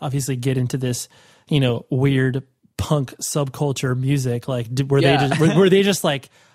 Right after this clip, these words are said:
Speaker 1: "Oh God, Shane, like, I, I don't know what you're doing, but I guess you're into it, so we can't stop it"?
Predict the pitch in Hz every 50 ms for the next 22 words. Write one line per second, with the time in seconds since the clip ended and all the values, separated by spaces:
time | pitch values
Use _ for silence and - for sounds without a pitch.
0 | _ _ - 175 160 139 120 143 139 135 120 113 - - 131 120 120 120 117 117
1 | 117 117 - - _ _ - - 143 131 - 135 151 160 147 139 135 127 123 131
2 | 139 151 139 - 143 120 135 139 143 147 151 147 131 131 127 120 120 113 139 135
3 | 131 - - 135 135 139 139 147 151 151 - - 143 127 - 143 139 123 - -
4 | 139 127 151 - 190 185 - -